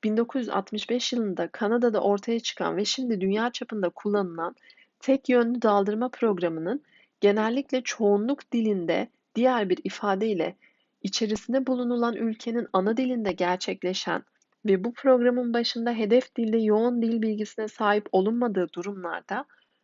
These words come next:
öğrencilerin hedef dilde eğitim almasını ifade ettiğini belirtmektedir.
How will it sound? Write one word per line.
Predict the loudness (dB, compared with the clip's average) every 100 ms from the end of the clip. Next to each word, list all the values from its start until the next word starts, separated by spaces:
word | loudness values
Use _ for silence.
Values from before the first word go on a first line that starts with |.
| _ _
öğrencilerin | 4 6 4 0 0 -2 -2 -2
hedef | 2 2 0
dilde | -4 -2 -2
eğitim | -2 -4 -4 -4
almasını | -2 -4 -8 -6
ifade | -6 -4 -4 -2
ettiğini | -4 -4 -6 0
belirtmektedir. | 0 0 -4 -8 -8 -8 -10 -10 -14